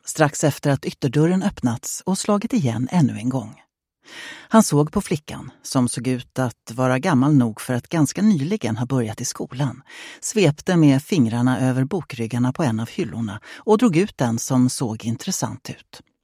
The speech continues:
Ytterligare två barn kom in genom dörren. Eller nåväl, en, eh, flicka som var yngre än den första och en lång tonårsgrabb kom in och passerade alla böcker för att ta sig längre in i butiken.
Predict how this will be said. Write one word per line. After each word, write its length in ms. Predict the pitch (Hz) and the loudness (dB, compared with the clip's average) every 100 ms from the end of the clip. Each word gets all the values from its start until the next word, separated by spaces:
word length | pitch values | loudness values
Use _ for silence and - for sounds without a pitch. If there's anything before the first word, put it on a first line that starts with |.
| _ - - - | _ -16 -16 0
Ytterligare 640 | 226 214 196 208 220 156 123 | 2 2 0 2 4 4 2
två 300 | - 165 156 | -2 0 0
barn 320 | 123 98 101 | -2 -4 -6
kom 200 | - 131 | 2 2
in 160 | 107 | 2
genom 260 | 110 117 127 | -2 0 0
dörren. 420 | 127 90 101 101 - _ - | 0 -6 -12 -16 -18 _ -2
Eller 360 | 147 135 113 120 | 0 0 -2 2
nåväl, 500 | 139 131 110 95 - - - | 2 2 -2 -12 -18 -20 -8
en, 300 | - 131 123 | 2 4 4
eh, 160 | 117 117 | 2 -2
flicka 480 | - 170 - - 147 | -4 -8 -6 -2 0
som 160 | - | 2
var 140 | 123 123 | 0 2
yngre 320 | 135 139 143 | 4 4 6
än 120 | 139 | 4
den 160 | 135 139 | 4 2
första 520 | - 175 - - 165 | 0 -8 -8 -6 -2
och 120 | 156 160 | 2 2
en 100 | 170 | 4
lång 220 | 117 117 | 0 -2
tonårsgrabb 840 | - 135 113 113 - 170 147 - - - - - | -2 0 0 -4 -6 -4 -6 -10 -20 -20 -20 0
kom 220 | 170 160 | 4 4
in 320 | 143 143 143 | 8 8 8
och 120 | 139 - | 6 2
passerade 580 | 180 - 117 117 120 - | -2 -2 -4 -2 -4 -2
alla 300 | 202 147 147 | 0 0 -2
böcker 440 | 107 - - 120 | -6 -10 -6 -6
för 180 | 104 131 | -4 -6
att 100 | 120 | -6
ta 160 | 127 107 | -6 -4
sig 140 | - | 0
längre 360 | 135 135 143 147 | 4 6 6 4
in 160 | 92 | -4
i 60 | 82 | -8
butiken. 580 | - - - - 110 | -14 -14 -16 -12 -14